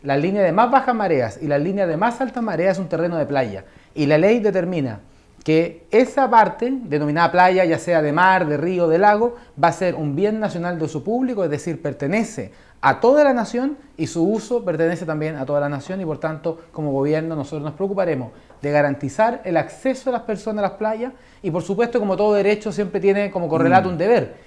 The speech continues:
Speaker 1: y ese deber es... Por una parte, respetar los accesos autorizados, no significa que las personas por llegar a la playa puedan pasar por cualquier lado, por cualquier predio o por cualquier casa, y también respetar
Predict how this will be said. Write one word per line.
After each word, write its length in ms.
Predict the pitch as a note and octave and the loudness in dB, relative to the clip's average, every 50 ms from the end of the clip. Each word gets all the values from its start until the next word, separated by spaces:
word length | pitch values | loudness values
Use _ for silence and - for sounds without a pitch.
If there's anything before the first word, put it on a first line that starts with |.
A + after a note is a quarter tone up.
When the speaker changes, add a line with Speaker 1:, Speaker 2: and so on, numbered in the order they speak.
| - - - | -16 -6 -2
Speaker 1:
y 100 | D#3 F#3 | 0 0
ese 180 | F3+ F#3 A#3 | 2 2 2
deber 320 | G#3+ G3+ G3+ G#3 A3 G#3 E3+ | 2 4 4 4 2 4 2
es... 260 | D#3 C3 - - - - - - - _ _ | 2 0 0 -4 -14 -20 -20 -20 -20 _ _
Por 140 | - C3+ D3 | -4 -2 0
una 120 | E3 E3+ | 2 4
parte, 300 | E3+ F3+ E3+ C3 - C#3 | 4 4 4 2 0 -2
respetar 460 | B2 B2 C3 B2 - C#3+ - D3 D3+ E3 | -2 -2 -2 -2 -4 -4 -2 0 0 0
los 120 | F#3 F#3 | 0 0
accesos 280 | F3 F3 - F#3 D3+ F#3+ | -2 -2 -6 -10 -10 -10
autorizados, 640 | F#3 - F3+ F3 E3+ - G3 F#3 F#3 F#3+ G3+ G3 | -8 -6 -6 -6 -6 -6 -4 -4 -4 -4 -4 -6
no 100 | F3+ D#3 | -6 -8
significa 460 | C3 D#3 D3+ C#3+ - - F#3+ F#3 A3 G#3 | -6 -6 -6 -6 -4 -4 -2 -2 0 0
que 80 | G3+ | 0
las 100 | F#3+ E3+ | 0 0
personas 420 | - E3+ C#3+ C3 - F3+ F3 F#3 F3+ | 0 -2 -4 -2 -4 -4 -4 -4 -4
por 120 | F#3 E3+ | -4 -2
llegar 220 | D3+ D3+ D3 D#3+ E3 | -2 0 0 0 2
a 20 | |
la 80 | E3 D3+ | 0 2
playa 300 | D3+ D#3 D#3+ E3+ E3 D#3+ | 2 2 2 2 2 0
puedan 220 | D#3 D#3 D#3+ D#3 D3 | -2 -2 -4 -4 -4
pasar 340 | D#3 C#3 - - E3+ E3 | -6 -6 -6 -6 -6 -6
por 160 | - E3+ D3+ - | -6 -6 -6 -4
cualquier 300 | D3+ C#3 C3+ D#3+ D3 C#3 | -6 -6 -4 -4 -4 0
lado, 400 | C#3 D#3+ E3+ F3 F3 F3 F3 D3 | 2 4 6 6 6 4 2 0
por 160 | D3+ C#3 C3 | -2 -4 -4
cualquier 320 | C#3+ C3+ C3 - C#3+ C3 | -4 -4 -4 -6 -8 -8
predio 420 | - - E3+ F3 F3 F3 F3 F3+ F3 | -6 -2 -2 0 0 -2 -2 -4 -6
o 60 | D3+ | -6
por 140 | D3 C#3 - | -6 -8 -6
cualquier 300 | C#3+ B2+ B2 D#3+ C#3+ - | -8 -8 -8 -8 -6 -2
casa, 420 | - A3 G3 - - G#3 A#3 - - - - - - - _ | 0 0 0 0 -2 -8 -8 -10 -14 -20 -20 -20 -20 -20 _
y 120 | - E3 D#3 | -4 -2 -2
también 260 | E3+ E3 F3+ F#3+ F#3 | 0 0 0 0 0
respetar 640 | F#3 F3+ - F#3 E3+ F3 F3 F3+ F#3 F#3 - - | -2 -2 -2 -2 2 4 4 4 4 2 -4 -12